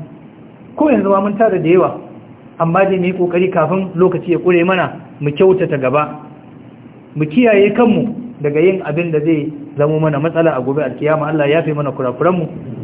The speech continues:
Allah ya ba mu ikon mallakar harasanmu. Allah ta'ala, abin nan kuma muka yi na kurakure, Allah ya yafe mana, Allah ya ba mu ikon gyarawa, Allah ta'ala ya zaunar da ƙasar mu lafiya,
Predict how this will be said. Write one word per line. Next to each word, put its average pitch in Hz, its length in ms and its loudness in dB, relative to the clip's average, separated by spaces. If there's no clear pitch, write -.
Allah 170 240 4
ya 156 60 2
ba 180 200 2
mu 185 80 -2
ikon 185 360 -2
mallakar 170 600 0
harasanmu. 180 600 2
Allah 170 300 2
ta'ala, 190 560 2
abin 202 220 2
nan 190 140 0
kuma 190 200 2
muka 196 220 0
yi 185 60 2
na 185 100 2
kurakure, 165 420 2
Allah 175 280 2
ya 156 120 2
yafe 143 160 -4
mana, 123 240 -4
Allah 165 200 4
ya 156 40 4
ba 175 160 2
mu 175 80 0
ikon 185 320 0
gyarawa, 175 560 4
Allah 185 240 2
ta'ala 175 320 2
ya 165 40 0
zaunar 175 280 0
da 160 140 -4
ƙasar 165 120 0
mu 156 120 0
lafiya, 165 380 0